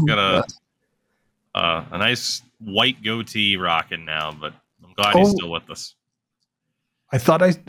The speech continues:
Speaker 1: didn't he have a beard recently?
Speaker 2: Maybe. Yeah, but he's definitely rocking the goatee now, which, uh, which I respect, but it's weird to see Jerry the King Lawler with,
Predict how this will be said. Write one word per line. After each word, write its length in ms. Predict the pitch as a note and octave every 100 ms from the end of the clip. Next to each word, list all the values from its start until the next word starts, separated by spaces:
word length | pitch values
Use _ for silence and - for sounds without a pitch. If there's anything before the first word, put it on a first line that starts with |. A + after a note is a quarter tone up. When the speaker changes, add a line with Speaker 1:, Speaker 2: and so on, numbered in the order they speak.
| - C#3 C3+ _
Speaker 1:
didn't 160 | D3+ G3
he 80 | A#3+
have 180 | G#3+
a 60 | G#3
beard 580 | A#2+ - A2 C3+ A3 A3 - _ _
recently? 540 | C#3 F3+ - G3+ C4+ - _ _ _ _ _ _ _ _ _ _ _ _
Speaker 2:
Maybe. 460 | B2 G#3 G3 G2+ E2+ - _ -
Yeah, 280 | G#2+ F#2 E2 _ _
but 200 | F#2 F2 - _ _ _ _ _ -
he's 160 | B2
definitely 340 | A2 F3 F#3 E3
rocking 440 | D3+ D3 C3+ D3
the 60 | B2+
goatee 500 | B2 A#2+ - A#2+ F#2+
now, 300 | F#2 D#2+ D#2 - _
which, 340 | F2+ - -
uh, 240 | E2 D#2+ D#2+ - _ _ _ _ _ -
which 160 | B2
I 140 | C#3+ C3+
respect, 540 | B2 - B2 F2 -
but 120 | G#2+
it's 140 | G2+ A2+
weird 240 | A#2 A#2
to 60 | G#2+
see 180 | A2+ G2+
Jerry 240 | G2+ F#2+
the 60 | F2
King 220 | F#2 D#2+
Lawler 340 | E2 D#2 D#2
with, 160 | D#2